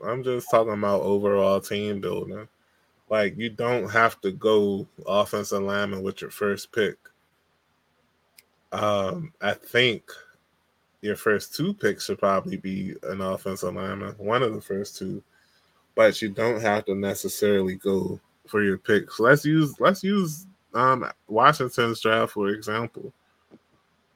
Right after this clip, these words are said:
Forbes was a nice pick at sixteen. I still believe that. I just feel like he had horrible coaching, and a hor-, he was in a scheme that wasn't taking advantage of his skill set.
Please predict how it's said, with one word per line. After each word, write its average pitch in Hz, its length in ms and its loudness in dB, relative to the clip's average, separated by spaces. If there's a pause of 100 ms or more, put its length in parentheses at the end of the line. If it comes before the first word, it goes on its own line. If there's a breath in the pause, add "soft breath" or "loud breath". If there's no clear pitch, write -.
(140)
Forbes 170 680 4
was 135 220 4
a 131 80 2
nice 135 320 2
pick - 280 -2
at 117 140 0
sixteen. 98 540 -4
I 107 80 -2
still 127 320 2
believe 120 440 0
that. 95 240 -6 (280)
I - 20 -8
just 110 220 -4
feel 113 120 4
like 104 180 4
he 107 80 -2
had 107 200 2
horrible 104 420 2
coaching, 110 520 0 (800)
and 98 640 0
a 92 120 -4
hor-, 110 340 0
he 113 120 -2
was 110 140 -4
in 104 160 -2
a 101 80 -4
scheme 117 460 -2
that 101 220 0
wasn't 104 300 -2
taking 104 280 0
advantage 104 460 -2
of 104 200 -4
his 113 200 0
skill 113 400 0
set. 101 340 -6